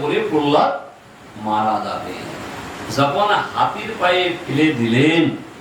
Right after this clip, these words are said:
কৃষ্ণ ভক্ত প্রহ্লাদকে পেয়ে রাখে হরি মারে কে?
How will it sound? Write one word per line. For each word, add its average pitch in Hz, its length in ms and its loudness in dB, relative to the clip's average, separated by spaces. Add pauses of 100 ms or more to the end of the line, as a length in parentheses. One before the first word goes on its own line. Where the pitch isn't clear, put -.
(440)
কৃষ্ণ 208 520 0
ভক্ত - 400 -2
প্রহ্লাদকে 170 920 2
পেয়ে 185 280 2
রাখে - 340 0
হরি 175 360 -6
মারে 127 280 0
কে? 123 560 2